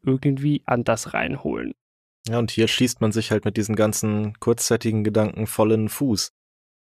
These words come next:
Speaker 2: Auf der anderen Seite, das will ich jetzt echt nur kurz reinwerfen, weil wir schon wieder von A auf B kommen und das <laughs> Thema reißen.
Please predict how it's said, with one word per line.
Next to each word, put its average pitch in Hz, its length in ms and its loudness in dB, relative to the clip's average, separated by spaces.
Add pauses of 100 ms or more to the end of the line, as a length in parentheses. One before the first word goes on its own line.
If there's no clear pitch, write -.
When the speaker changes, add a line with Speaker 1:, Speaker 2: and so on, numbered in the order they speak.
(160)
Speaker 2:
Auf - 140 -2
der - 160 2
anderen 135 240 4
Seite, 101 240 4
das 95 120 0
will 113 80 2
ich 107 100 -2
jetzt 110 180 0
echt 113 200 -4
nur 120 160 2
kurz 120 320 0
reinwerfen, 107 480 4
weil 104 120 2
wir 101 80 2
schon 104 200 0
wieder 104 380 4
von 104 380 0
A 107 100 4
auf 101 220 0
B 110 120 4
kommen 104 220 0
und 101 140 0
das 104 120 2
<laughs> - 0 -
Thema - 280 0
reißen. 123 580 2